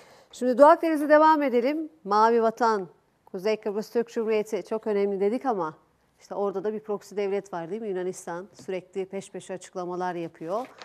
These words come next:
Türkiye ile ilgili şikayetler, e,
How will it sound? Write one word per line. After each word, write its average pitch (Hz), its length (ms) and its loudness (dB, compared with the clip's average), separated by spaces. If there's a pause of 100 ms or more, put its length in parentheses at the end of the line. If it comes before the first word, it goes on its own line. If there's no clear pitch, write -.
(320)
Türkiye 220 300 -4
ile 175 160 -2
ilgili 185 560 -6
şikayetler, 180 880 -4 (380)
e, 160 600 -12